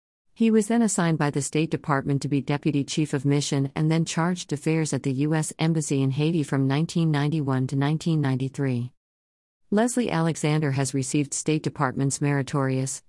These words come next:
Superior, and Senior Performance Awards. His languages are Portuguese, Italian, French, Spanish, Polish, and Norwegian. Ambassador Alexander is now retired in Florida and married to Deborah McCarthy,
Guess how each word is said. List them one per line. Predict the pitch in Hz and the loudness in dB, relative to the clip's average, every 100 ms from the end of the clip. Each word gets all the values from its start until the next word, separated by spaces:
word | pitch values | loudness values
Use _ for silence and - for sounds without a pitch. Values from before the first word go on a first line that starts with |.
| _ | _
Superior, | - 196 208 220 170 120 127 - _ 190 | -4 -2 2 2 2 0 -4 -10 _ 0
and | 185 | 0
Senior | 202 214 185 | 2 4 2
Performance | - 139 165 151 135 - | 0 -2 0 0 0 -2
Awards. | 131 135 123 - - _ _ _ _ _ | -4 -2 -4 -6 -14 _ _ _ _ _
His | - 190 175 | -2 -2 2
languages | 175 175 160 147 131 | 2 4 2 0 0
are | 131 | -2
Portuguese, | - 160 151 151 143 127 127 - _ - | 0 -2 -2 -2 0 0 -2 -8 _ -6
Italian, | 160 165 160 175 135 135 - _ | -2 2 2 2 2 -2 -6 _
French, | - 160 196 - - | -2 0 0 -2 -10
Spanish, | - - 143 143 156 - - - | -6 0 2 2 -2 -6 -16 -20
Polish, | - 185 165 131 - - _ | -2 2 2 0 -4 -12 _
and | 165 156 | 0 2
Norwegian. | 151 139 127 135 127 131 - _ _ _ _ - | 2 0 0 0 -2 -2 -8 _ _ _ _ 0
Ambassador | 196 175 175 196 165 135 | 2 2 2 0 0 0
Alexander | - 143 147 - 139 139 135 | 0 0 0 0 0 0 0
is | 135 | -2
now | 147 147 | 0 0
retired | 151 139 156 160 160 | 0 -2 0 0 0
in | 135 | 0
Florida | 127 139 135 135 139 | 0 -2 0 0 -2
and | - 156 | 0 0
married | 156 175 165 | 2 2 0
to | 143 | -2
Deborah | - 139 147 | -2 -2 0
McCarthy, | 143 - 143 170 151 123 127 | -2 -2 -2 -2 -2 -2 -2